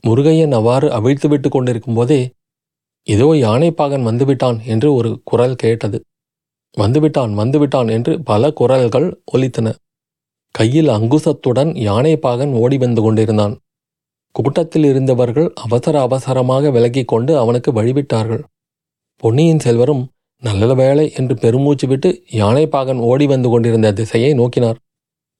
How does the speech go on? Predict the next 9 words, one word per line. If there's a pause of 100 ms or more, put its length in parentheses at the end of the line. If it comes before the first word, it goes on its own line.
(160)
பாவம், (800)
ஒரு
நாள்
இரவு
அனுபவத்தில்
அவன்
எவ்வளவு
மாறிப்
போயிருக்கிறான்.